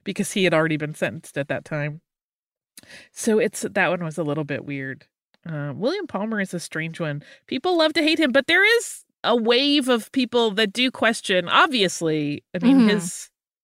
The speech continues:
Speaker 1: case was based, as we said, entirely on circumstantial evidence,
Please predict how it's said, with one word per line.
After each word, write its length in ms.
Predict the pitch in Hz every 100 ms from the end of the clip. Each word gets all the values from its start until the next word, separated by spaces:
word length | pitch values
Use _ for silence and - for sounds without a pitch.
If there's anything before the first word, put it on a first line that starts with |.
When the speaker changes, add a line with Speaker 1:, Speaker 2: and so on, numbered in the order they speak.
| _ _
Speaker 1:
case 840 | - 339 330 262 233 - - - _ _ _ _
was 280 | 208 247 202
based, 640 | 208 214 214 - - - _ -
as 200 | 214 -
we 60 | 240
said, 260 | - 233
entirely 540 | 175 190 226 214 202 180
on 80 |
circumstantial 800 | 170 208 185 180 - 170 156 175
evidence, 840 | 190 180 151 151 139 - - -